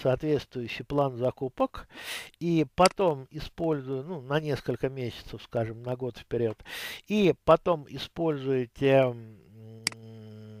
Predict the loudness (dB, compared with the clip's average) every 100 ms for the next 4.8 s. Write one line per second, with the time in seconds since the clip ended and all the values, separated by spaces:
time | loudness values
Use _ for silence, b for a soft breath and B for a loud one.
0 | -10 -4 6 10 10 8 0 0 -8 -10
1 | -10 -6 -2 0 0 2 2 2 4 2
2 | 2 0 0 0 -2 -4 -2 0 2 0
3 | -2 -8 -6 -2 -2 -2 -4 0 -2 0
4 | -2 0 2 4 4 4 0